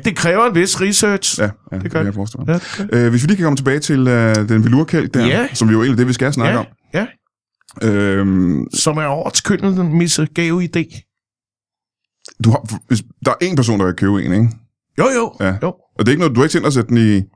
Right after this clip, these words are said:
Speaker 1: Nej,
Speaker 2: i
Speaker 1: og så,
Speaker 2: produktion?
Speaker 1: øh, nej, jeg tager, sælger den bare på Den Blå Avis, for
Speaker 2: Aha.
Speaker 1: den er, den er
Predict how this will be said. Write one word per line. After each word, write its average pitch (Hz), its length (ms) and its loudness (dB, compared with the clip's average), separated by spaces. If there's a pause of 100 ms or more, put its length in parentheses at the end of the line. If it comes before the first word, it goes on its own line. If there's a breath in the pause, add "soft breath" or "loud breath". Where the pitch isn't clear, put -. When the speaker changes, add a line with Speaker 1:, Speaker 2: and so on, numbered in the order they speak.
(140)
Speaker 1:
Nej, 147 220 -2
Speaker 2:
i 123 40 4
Speaker 1:
og - 100 0
så, 208 120 4
Speaker 2:
produktion? 143 380 -4
Speaker 1:
øh, 127 60 -6
nej, 107 280 -8 (100)
jeg 104 120 -8
tager, 101 200 -4
sælger 123 360 -4
den 135 120 -6
bare 113 320 -6
på 156 200 -2
Den 143 140 -6
Blå 131 220 -4
Avis, - 260 -8
for - 100 -6
Speaker 2:
Aha. 117 240 -2
Speaker 1:
den 123 100 -4
er, 117 40 -6
den 117 220 -6
er 113 80 -2